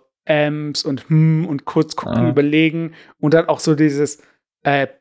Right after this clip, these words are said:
Speaker 1: extra betonen. Und es hört sich schon sehr gut an. Und deshalb, ich muss auf jeden Fall mal recherchieren, ob er es wirklich kann. Es ging halt jetzt, was er gesagt hat, er hat im Zuge von Fast and the Furious nine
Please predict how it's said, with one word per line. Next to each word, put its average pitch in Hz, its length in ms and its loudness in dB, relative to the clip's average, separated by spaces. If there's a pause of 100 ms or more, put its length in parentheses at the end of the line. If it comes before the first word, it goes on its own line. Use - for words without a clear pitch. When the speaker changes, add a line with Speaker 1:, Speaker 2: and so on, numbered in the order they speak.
(180)
Speaker 1:
extra 165 340 2
betonen. 165 720 2 (300)
Und 156 160 2
es - 120 2
hört 170 120 4
sich 170 160 -4
schon 165 380 0
sehr 151 280 2
gut 180 280 -6
an. 160 180 -2
Und 147 120 -6
deshalb, 156 300 0
ich - 160 -12
muss 180 120 4
auf 170 120 2
jeden 175 120 4
Fall 170 120 4
mal 151 120 4
recherchieren, 160 500 -2
ob 139 120 -2
er 147 60 2
es - 160 -4
wirklich - 220 -12
kann. 185 240 0 (440)
Es - 160 -2
ging 185 200 6
halt 165 180 6
jetzt, 160 160 -2
was 143 120 0
er 147 80 0
gesagt 151 340 0
hat, 156 280 0
er 143 160 2
hat 143 200 -4
im 139 380 -2 (200)
Zuge 165 300 2
von 147 260 0
Fast 147 320 -2
and 147 140 -6
the - 40 -20
Furious 143 420 0
nine 151 380 0